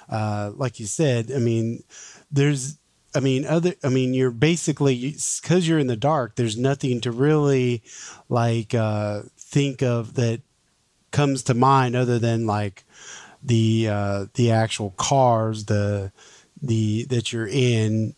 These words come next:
and the structure before you go into the ride. But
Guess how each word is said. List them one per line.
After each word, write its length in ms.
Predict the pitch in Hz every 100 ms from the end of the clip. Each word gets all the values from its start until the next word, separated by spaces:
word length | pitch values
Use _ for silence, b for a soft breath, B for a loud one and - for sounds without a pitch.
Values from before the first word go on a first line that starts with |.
| -
and 520 | 113 110 107 107 104
the 220 | 107 104
structure 600 | - - 147 - - 127
before 380 | 110 113 - 123
you 160 | 113 113
go 280 | 123 117 127
into 240 | 135 123
the 120 | 110
ride. 440 | 123 143 123 113 101
But 160 | 113